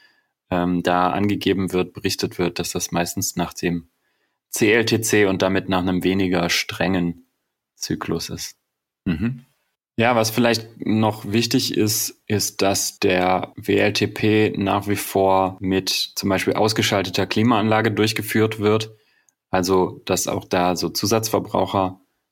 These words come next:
Speaker 1: nach wie vor nicht einfließen. Es gibt aber schon verschiedene Ausstattungsvarianten, die einen Einfluss haben auf diesen W L T P-Verbrauch. Also das Fahrzeug wird praktisch in zwei Varianten getestet. Einmal in der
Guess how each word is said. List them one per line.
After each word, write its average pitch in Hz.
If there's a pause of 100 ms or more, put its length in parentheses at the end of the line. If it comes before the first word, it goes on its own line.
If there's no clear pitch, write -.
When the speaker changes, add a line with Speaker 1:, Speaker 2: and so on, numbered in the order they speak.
(160)
Speaker 1:
nach 95
wie 95
vor 92
nicht 101
einfließen. 104 (280)
Es -
gibt -
aber 107 (100)
schon 123 (100)
verschiedene 110
Ausstattungsvarianten, 98
die 95
einen 98
Einfluss 92
haben 90
auf -
diesen 92
W 87
L 90
T -
P-Verbrauch. 90
Also 90 (800)
das -
Fahrzeug 101
wird -
praktisch -
in 101
zwei 95
Varianten 104
getestet. 117
Einmal 98
in 92
der 90